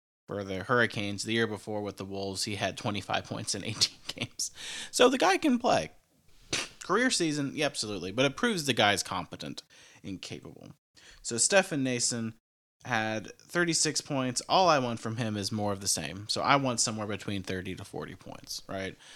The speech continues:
I expect him to still be that net front presence guy. He might still be on the power play kind of, you know, distracting the goalie, most likely on a second unit, not the first like he was this year, 'cause we'll be healthier.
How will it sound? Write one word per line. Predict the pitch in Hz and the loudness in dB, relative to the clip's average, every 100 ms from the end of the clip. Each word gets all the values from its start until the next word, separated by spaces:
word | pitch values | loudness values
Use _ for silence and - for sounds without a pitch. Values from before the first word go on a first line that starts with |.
| - - | -16 -4
I | 104 | 0
expect | - 123 120 | 2 2 2
him | 117 | 0
to | 110 | 0
still | - 107 | -2 -2
be | 110 | -2
that | 104 101 | -4 -2
net | 113 | -4
front | - 110 90 | -4 -4 -2
presence | 110 104 104 98 | -4 -4 -2 -4
guy. | 104 101 107 | -2 -2 -2
He | 110 | -4
might | 107 101 | -6 -4
still | - 107 | -4 -4
be | 104 | -4
on | 101 104 | -4 -6
the | |
power | 101 104 98 | -4 -2 0
play | 95 104 101 | -2 -6 -8
kind | 104 98 | -6 -8
of, | 98 - | -8 -10
you | 104 | -8
know, | 95 98 - - - - _ - | -6 -8 -14 -20 -20 -20 _ -6
distracting | 113 104 101 - 104 | -2 2 0 0 -6
the | 101 | -4
goalie, | 101 101 | -2 -2
most | 104 107 92 | -2 -2 -2
likely | 92 95 | -2 -4
on | 95 95 | -4 -2
a | |
second | 95 104 95 85 | 0 0 -4 -6
unit, | 87 98 85 | -6 -6 -6
not | 95 95 | -6 -8
the | 101 | -8
first | - 95 - | -6 -4 -4
like | 92 92 | -6 -10
he | 101 | -10
was | 95 95 | -8 -6
this | 98 - | -4 -4
year, | 101 101 | -4 -8
'cause | 104 | -10
we'll | 104 | -10
be | 98 | -8
healthier. | 95 95 - 95 95 | -6 -6 -6 -8 -8